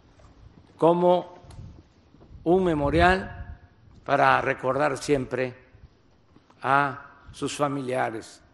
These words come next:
a los mineros, a ellos y a todos los que han perdido la vida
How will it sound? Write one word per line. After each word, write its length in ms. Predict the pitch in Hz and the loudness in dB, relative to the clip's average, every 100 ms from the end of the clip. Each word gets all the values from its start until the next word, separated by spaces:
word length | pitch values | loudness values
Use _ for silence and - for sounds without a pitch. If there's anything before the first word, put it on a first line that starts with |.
| _ _ - | _ _ -8
a 500 | 117 135 139 - - - | 0 0 0 -6 -14 -4
los 200 | 135 120 | -4 -2
mineros, 720 | 127 120 113 104 - - - - - - - - - - _ | -4 -4 -6 -8 -16 -18 -18 -18 -18 -20 -20 -20 -20 -20 _
a 160 | 110 135 | -4 4
ellos 500 | 208 233 247 240 - | 4 4 -2 -6 -4
y 80 | 131 | -6
a 140 | - | 0
todos 360 | 185 190 139 120 | 2 2 -2 -8
los 200 | 113 - | -12 -10
que 340 | 110 107 - - | -8 -8 -8 -8
han 160 | 143 | -6
perdido 360 | 139 123 127 135 | -4 -6 -6 -6
la 160 | 117 | -6
vida 420 | 110 143 135 143 | -6 -6 -6 -8